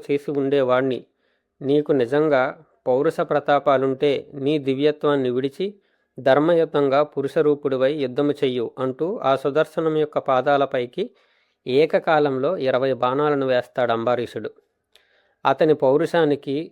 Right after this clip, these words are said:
ధర్మరక్షణ దీక్షలో దైవానికైనా జంకని క్షాత్రానికి సంతోషించిన సుదర్శన చక్రం స్వరూపితమై దరహాసము చేస్తూ, "రాజా,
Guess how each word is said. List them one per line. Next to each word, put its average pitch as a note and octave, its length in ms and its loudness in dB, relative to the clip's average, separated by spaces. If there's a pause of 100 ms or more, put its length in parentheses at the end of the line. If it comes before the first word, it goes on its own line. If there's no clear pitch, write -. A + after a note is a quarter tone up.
ధర్మరక్షణ C#3+ 760 0
దీక్షలో C3+ 520 -2
దైవానికైనా D3 880 0
జంకని C3+ 420 -2
క్షాత్రానికి C3 920 -4 (540)
సంతోషించిన C#3+ 720 2
సుదర్శన C3 480 -4
చక్రం C3+ 520 -6 (580)
స్వరూపితమై D3 1000 0 (200)
దరహాసము C3+ 640 2 (100)
చేస్తూ, D3+ 560 0 (280)
"రాజా, B2+ 480 2